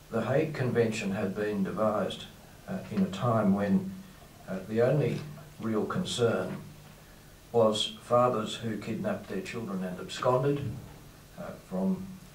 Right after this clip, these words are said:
the, uh, place of the child's habitual residence, or who, with the consent of the custodial, uh, parent, took the child out of the jurisdiction for a holiday and then,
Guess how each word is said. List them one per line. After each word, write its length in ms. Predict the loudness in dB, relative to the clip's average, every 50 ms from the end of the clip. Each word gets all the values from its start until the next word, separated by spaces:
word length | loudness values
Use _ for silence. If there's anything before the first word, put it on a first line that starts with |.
| -18 -14 -8
the, 280 | -6 -6 -6 -6 -6 -8
uh, 40 | -10 -12 -14 -18 -20 -20 -20 -20 -20 -20 -20 -20 -20 -20 -20 -20 -20 -16 -8
place 300 | -4 -2 -2 -2 -2 -4
of 140 | -6 -6 -8
the 80 | -8
child's 560 | -8 -4 -2 0 2 0 0 -2 -6 -10 -14 -16 -16 -14
habitual 460 | -12 -10 -10 -10 -10 -10 -10 -10 -6
residence, 720 | -4 -2 -2 -2 -2 -4 -6 -6 -6 -6 -6 -8 -10 -12 -14 -18 -20 -20 -4 2
or 540 | 4 4 6 6 6 4 4 2 2 0 -4 -6 -12 -14 -16 -18 -20 -20 -20 -20 -20 -20 -20 -20 -20 -20 -20 -20 -16 -8 -2
who, 360 | 2 2 4 4 4 2 -2 -6 -12 -16 -20 -20 -20 -20 -20 -20 -20 -20 -20 -20 -20 -20 -20 -20 -20 -14 -8
with 180 | -6 -4 -4 -4
the 80 | -6 -6
consent 480 | -4 -4 -4 -2 0 0 0 2 0
of 140 | 0 -2 -4
the 80 | -6 -6
custodial, 840 | 0 0 0 0 0 0 0 0 0 0 0 -2 -2 -2 -4 -6 -10 -14 -18 -18 -14 -8
uh, 180 | -6 -6 -6 -6 -8 -12 -14 -18 -20 -20 -18 -6
parent, 400 | -2 0 0 0 0 -2 -4 -4 -6 -6 -8 -10 -14 -16 -20 -20 -20 -20 -20 -20 -6 -2
took 200 | -2 0 0 0
the 80 | -2
child 340 | 0 4 6 6 6 6 6
out 160 | 4 2 2
of 100 | 0 -2
the 80 | -4 -4
jurisdiction 580 | -4 -4 -4 -4 -4 -6 -6 -6 -6 -8 -8
for 200 | -10 -8 -8 -8
a 40 | -8
holiday 600 | -6 0 2 4 4 4 2 0 -2 -4 -6 -8 -10 -14 -16 -20 -20 -20 -20 -20 -20 -20 -20 -20 -20 -20 -20 -14 -10
and 160 | -6 -2 -2
then, 300 | 0 0 0 0 -2 -2